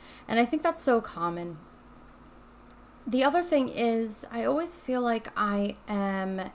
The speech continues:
in between breakthroughs, and in between those breakthroughs, I have no clue what is going on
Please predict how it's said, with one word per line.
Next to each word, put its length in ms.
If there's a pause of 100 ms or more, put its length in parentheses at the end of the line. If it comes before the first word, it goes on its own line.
in 220
between 540
breakthroughs, 640 (1120)
and 500
in 160
between 380
those 220
breakthroughs, 720 (200)
I 380
have 380 (520)
no 340
clue 580 (260)
what 280
is 160
going 320
on 380